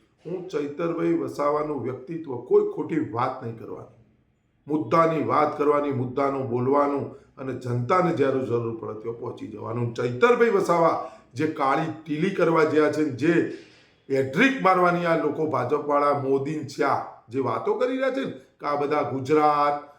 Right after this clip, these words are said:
અમારા કબજામાં છે ને અમે કહીએ એમ થાય ને ફલાણું થાય ને ઢીકણું થાય, આ બધા મતદારો અમારા ગુલામ છે, એ રોક લગાવવા જઈ રહ્યા છે.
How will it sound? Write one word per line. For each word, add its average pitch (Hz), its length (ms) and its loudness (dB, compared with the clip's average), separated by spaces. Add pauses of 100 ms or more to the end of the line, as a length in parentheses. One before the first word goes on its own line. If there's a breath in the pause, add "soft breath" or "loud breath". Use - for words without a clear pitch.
(120 loud breath)
અમારા 135 260 -2
કબજામાં 139 640 -2
છે 135 180 -2
ને 123 60 -4
અમે 135 180 -2
કહીએ 139 420 -2
એમ 135 100 -10
થાય 135 200 -2
ને 120 140 -8
ફલાણું 143 400 -2
થાય 143 140 0
ને 131 80 -6
ઢીકણું 143 320 -6
થાય, 143 180 -4 (260 loud breath)
આ 143 80 -2
બધા 143 220 0
મતદારો 139 420 0
અમારા 143 280 0
ગુલામ 143 440 -2
છે, 147 120 -6 (720 loud breath)
એ 175 220 -4
રોક 147 360 2
લગાવવા 113 380 -4
જઈ 82 240 -14
રહ્યા - 180 -20
છે. - 0 -